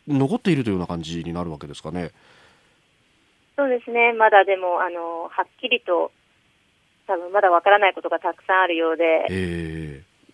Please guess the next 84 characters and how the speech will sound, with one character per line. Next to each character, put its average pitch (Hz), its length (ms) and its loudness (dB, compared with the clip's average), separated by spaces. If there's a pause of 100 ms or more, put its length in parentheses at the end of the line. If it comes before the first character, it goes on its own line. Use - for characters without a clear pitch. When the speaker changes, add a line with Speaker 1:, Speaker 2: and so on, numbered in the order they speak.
(640)
Speaker 2:
ま 196 80 -2
だ 165 220 2
ち - 140 -10
ょ 180 40 -4
っ - 40 -4
と 170 120 -10
情 180 220 4
報 185 260 -4
も 175 320 -6 (220)
少 190 100 -2
し - 60 -12 (220)
錯 190 100 -10 (120)
綜 180 140 -6
し - 80 -20
て 180 80 -8
る 170 80 -10
部 175 80 -8
分 175 120 -10
も 160 100 -12
ち - 80 -16
ょ - 20 -12
っ - 40 -20
と 180 120 -2
あ 175 60 2
る 185 120 -6
ん 180 40 -18
じ 185 60 -8
ゃ 180 40 -8
な 185 100 -8
い 175 60 -10
か 185 100 -10
な 226 200 -2
と 196 120 -10
い 156 240 -6
う 165 40 -10
印 165 80 -14 (100)
象 175 120 -14
で - 120 -12
す。 - 60 -20 (300)
Speaker 1:
う - 20 -14
ー 85 40 -12
ん。 85 680 -10 (520)
あ 95 160 -6
の、 110 360 -2 (100)
銃 180 480 0
と 127 220 0
い 107 80 4
う 101 80 2
も 104 100 0
の 98 80 -2
が 92 60 -4
今 110 200 -4
回 87 200 -4
こ - 160 -6
の 101 280 0
犯 101 200 -4
罪 101 140 -4
に 92 80 -6
使 - 200 -4
わ 113 80 2
れ 110 80 0
ま 104 140 -4
し - 100 -10
た 90 120 -6
が、 78 280 -6
こ 104 120 -10
の 101 240 -4
銃 156 340 -4
と 131 180 -2
い 110 60 2
う 101 40 0
も 98 120 -2
の 101 120 -2
は 87 140 -2 (260)
身 95 140 -4
近 107 240 -4
な 160 100 0
存 165 260 0
在 175 180 -2
で 185 80 -4
す - 100 -10
か？ - 80 -16
Speaker 2:
は - 60 -16
い。 - 40 -20